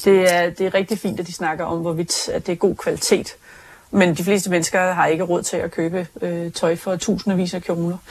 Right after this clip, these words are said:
Og som, øh, hvad hedder det, forældre også har været ude at snakke om, jamen, at deres børn, øh, en af, af pigernes far var ude at skrive, at, jamen,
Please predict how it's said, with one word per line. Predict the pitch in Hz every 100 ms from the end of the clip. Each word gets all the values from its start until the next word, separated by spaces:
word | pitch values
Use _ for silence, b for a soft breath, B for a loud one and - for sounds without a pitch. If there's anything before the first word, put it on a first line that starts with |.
| B B B
Og | 185 170 170
som, | 165 175 170 170
øh, | 160
hvad | 170
hedder | 170
det, | 170
forældre | 170 185 165
også | 180 170
har | 196
været | 180
ude | 185
at |
snakke | 175 180 175
om, | 180
jamen, | - 175
at | 170
deres | 185 180 - - -
børn, | 196 185 175
øh, | 190 170 214 -
en | - -
af, | 101 95 -
af | - 170
pigernes | 202 196 202 -
far | 175 190
var | 202
ude | 190 185
at |
skrive, | 175 - 180 180
at, | 170
jamen, | 180 170 170